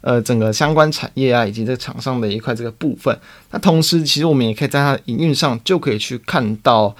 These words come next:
其实像是台半哦，因为除了在车用领域的成长之外哦，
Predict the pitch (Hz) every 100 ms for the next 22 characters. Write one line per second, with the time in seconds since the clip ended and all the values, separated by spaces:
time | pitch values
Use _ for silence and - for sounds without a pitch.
0 | - - - 131 170 147 - 113 110 139
1 | 107 92 - 131 135 - - - - -
2 | 160 147 160 156 175 165 123 139 139 113
3 | 123 139 123 117 - 190 202 123 98